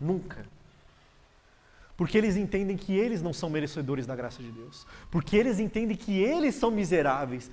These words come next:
que eles estão destituídos da glória de Deus, que eles são pecadores, que eles diante de Deus estão encardidos, sujos.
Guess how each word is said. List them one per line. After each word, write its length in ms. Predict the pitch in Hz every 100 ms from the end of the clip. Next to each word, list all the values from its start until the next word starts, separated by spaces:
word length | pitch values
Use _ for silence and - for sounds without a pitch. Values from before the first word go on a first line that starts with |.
| - -
que 160 | 180
eles 260 | 214 311 294
estão 220 | 247 240
destituídos 680 | 214 202 220 - 208 214 196
da 80 | 202
glória 240 | 175 190 160
de 80 |
Deus, 160 | 151 156
que 380 | - - - 220
eles 180 | 311 294
são 160 | 262
pecadores, 1000 | - 247 - 220 170 214 208 165 - - - - - - - - - - -
que 80 | 214
eles 200 | 294 277
diante 280 | 262 285 262
de 100 | 240
Deus 580 | 214 302 262 175 - - - - -
estão 340 | - - 247 247
encardidos, 1080 | 247 240 214 196 147 160 214 226 175 165 -
sujos. 880 | - - - 220 240 190 143 135